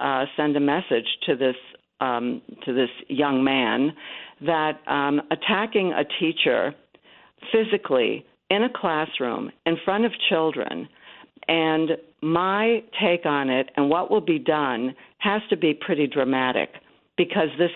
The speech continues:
cannot stand." She called the police, and the police were called for two reasons. Number one, well, it was an assault, but that wasn't the reason.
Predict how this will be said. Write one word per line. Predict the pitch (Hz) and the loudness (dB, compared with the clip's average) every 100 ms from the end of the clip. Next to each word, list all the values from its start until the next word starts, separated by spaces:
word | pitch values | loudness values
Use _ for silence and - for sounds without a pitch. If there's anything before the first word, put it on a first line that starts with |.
| - | -2
cannot | 156 139 120 - | 0 0 0 -4
stand." | - 135 110 110 - - - - | -4 -2 0 -2 -6 -20 -4 2
She | 262 | 2
called | 254 - 226 190 | 2 0 0 2
the | 190 | -2
police, | - 185 143 139 90 - - - _ _ _ _ - - - - | 0 0 2 2 0 -6 -20 -20 _ _ _ _ -20 -20 -12 -2
and | 160 160 160 147 - _ - | 0 2 2 0 -6 _ -4
the | 165 | -2
police | 185 233 214 285 359 | 0 2 4 4 2
were | 185 | -2
called | 175 - 170 151 143 143 - - | -2 -2 0 2 2 -2 -6 -4
for | 156 | -4
two | - 170 160 | 0 0 2
reasons. | 147 135 135 80 87 - - | 4 2 0 -4 -6 -6 0
Number | 165 180 175 | 2 4 4
one, | 156 151 143 131 135 - - _ _ - | 4 4 2 0 -2 -6 -18 _ _ 0
well, | 175 170 - - | 2 0 -2 -10
it | 160 147 165 - | -16 -2 0 2
was | 160 175 180 | 0 0 0
an | 143 | 0
assault, | 135 - 135 127 120 - | -2 0 0 2 -2 -2
but | 156 147 - | -4 -4 -4
that | 160 160 139 | 0 0 0
wasn't | 139 131 123 | -4 -6 -4
the | 113 | -2
reason. | 135 131 127 - | 0 0 -2 -8